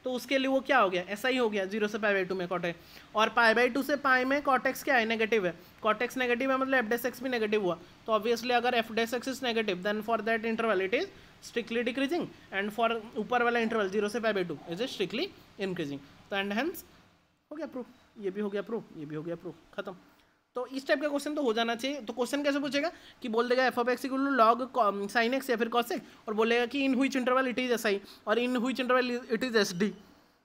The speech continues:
कुछ ऑप्शन दे दिया होगा तो आपको करना है, ठीक है। तो for same question seventeen, eighteen and nineteen number are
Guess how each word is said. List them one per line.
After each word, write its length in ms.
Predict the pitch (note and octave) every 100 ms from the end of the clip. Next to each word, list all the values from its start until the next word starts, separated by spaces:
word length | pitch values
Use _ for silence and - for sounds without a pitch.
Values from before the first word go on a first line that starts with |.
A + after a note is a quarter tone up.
| _ _ _ _ _ - - -
कुछ 120 | A3+
ऑप्शन 280 | A3+ A3+ A3+
दे 120 | G#3
दिया 140 | G3+ F#3
होगा 140 | E3 D3+
तो 60 | A#3+
आपको 200 | A3+ C#4
करना 240 | F#3 D3+
है, 100 | B2+ C#3
ठीक 100 | C#4+
है। 60 | F4+ - - -
तो 60 | B3+
for 240 | A#3 C4 C#4 D4+ B3+
same 300 | - C4+ D4 E4
question 360 | C4+ - D4+ G4+ - - - A#3+
seventeen, 380 | A3+ A3+ C#4
eighteen 360 | C4+ B3+ C4+ C4+
and 100 | C4
nineteen 320 | A#3 G#3+ B3 B3
number 200 | A#3+ B3
are 120 | C#4+